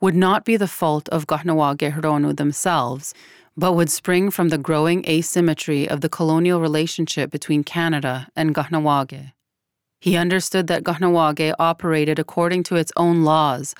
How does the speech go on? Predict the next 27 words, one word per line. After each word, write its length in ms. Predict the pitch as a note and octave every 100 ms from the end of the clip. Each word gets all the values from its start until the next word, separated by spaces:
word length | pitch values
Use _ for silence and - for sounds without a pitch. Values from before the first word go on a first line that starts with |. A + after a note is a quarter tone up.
| - -
and 160 | F3 E3
that 140 | E3+
the 60 | E3+
colonial 540 | - F3 F3+ G3+ G#3
state 520 | F3 - E3+ C#3 C#3+ _ _
and 180 | F3 E3+
capital 680 | - D#3+ D#3+ D#3 B2+ B2 D3+ _ _
were 140 | F#3
increasingly 720 | F3+ E3+ - G#3+ - F3 D3+
at 160 | E3+ D3
odds 360 | D#3 C#3+ D3 E3+
with 160 | D#3+
Kahnawake 680 | E3 D#3+ D#3+ D3 D3 D#3+ D3+
leaders 500 | F3+ D#3+ D3 C#3 -
and 220 | E3 D#3
law. 400 | D#3+ D#3 C3 C3+ _ _ _ _ _ _
His 220 | - E3+
ominous 520 | - E3 E3 E3+ F3 -
premonition 840 | E3+ D#3 D3+ D3 - E3 F3 F3
was 160 | E3
that 120 | E3+ D#3+
the 80 |
situation 720 | D#3 G3+ - G3 F3+ - F3+ E3+
would 160 | D#3+ -
end 320 | D#3+ D#3 D#3+ -
in 180 | D#3+
legal 500 | D3+ D#3+ D#3 E3+ F3